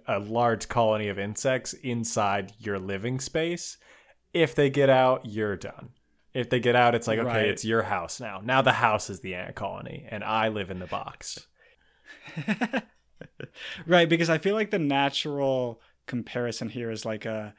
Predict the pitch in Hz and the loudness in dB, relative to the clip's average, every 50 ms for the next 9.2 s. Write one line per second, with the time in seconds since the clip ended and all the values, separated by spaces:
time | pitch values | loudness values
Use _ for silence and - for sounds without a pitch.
0 | _ _ _ _ _ _ _ _ _ _ - 131 120 110 143 139 131 131 127 123 | _ _ _ _ _ _ _ _ _ _ -4 -4 -4 -4 0 0 2 2 2 0
1 | 135 120 117 - - - 135 131 123 123 123 123 120 117 110 - - - 127 113 | 0 -2 -2 -2 -2 -2 0 0 0 2 2 2 2 0 -2 -6 -6 -4 -2 0
2 | 113 110 117 123 135 139 147 160 170 175 - 117 107 87 92 104 101 104 117 131 | 0 0 0 0 0 0 -2 -2 -4 -6 -6 -6 -6 -6 -6 -6 -6 -6 -6 -6
3 | 151 147 _ _ _ _ _ _ _ _ _ _ _ _ - 156 156 151 147 139 | -8 -10 _ _ _ _ _ _ _ _ _ _ _ _ -2 0 2 2 2 2
4 | 151 139 127 139 160 165 156 139 151 160 170 160 135 131 120 135 131 131 127 123 | 0 0 0 2 2 2 4 4 4 4 4 2 0 -2 -2 0 2 4 4 2
5 | 117 117 - - - - _ - 139 - - 123 113 110 - 127 - - - - | 2 0 -4 -8 -8 -6 _ -4 -4 -2 0 0 -2 -2 -4 -8 -12 -12 -12 -10
6 | - - 110 107 104 - - - 135 135 143 147 - _ _ _ _ - 120 110 | -8 -8 -8 -8 -8 -10 -10 -10 -10 -12 -16 -18 -20 _ _ _ _ -8 -8 -6
7 | 107 104 107 123 - - _ _ _ _ _ _ _ _ _ _ _ _ - 101 | -6 -8 -8 -12 -16 -20 _ _ _ _ _ _ _ _ _ _ _ _ -12 -10
8 | 90 95 - _ _ - - - _ _ _ _ _ _ _ _ _ _ _ - | -10 -10 -12 _ _ -20 -20 -20 _ _ _ _ _ _ _ _ _ _ _ -10
9 | - 131 113 - | -8 -8 -8 -8